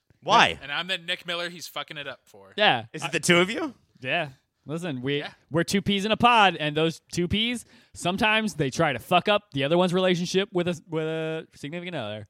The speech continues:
Speaker 1: Do you guys typically go for, uh, "I believe you friends no matter what,"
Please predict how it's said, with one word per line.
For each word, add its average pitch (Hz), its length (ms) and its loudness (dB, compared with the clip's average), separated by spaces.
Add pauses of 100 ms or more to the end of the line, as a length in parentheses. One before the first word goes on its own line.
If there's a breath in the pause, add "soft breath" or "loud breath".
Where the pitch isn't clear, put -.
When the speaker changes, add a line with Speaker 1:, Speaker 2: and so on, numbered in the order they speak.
Speaker 1:
Do 139 100 -4
you 151 40 -6
guys 214 180 6
typically 175 300 -4
go 147 220 2
for, 131 360 0
uh, 95 460 -2 (680)
"I 151 140 4
believe 135 320 -4
you 143 140 -10
friends 147 420 -6
no 127 60 -4
matter 113 240 -4
what," 123 340 -4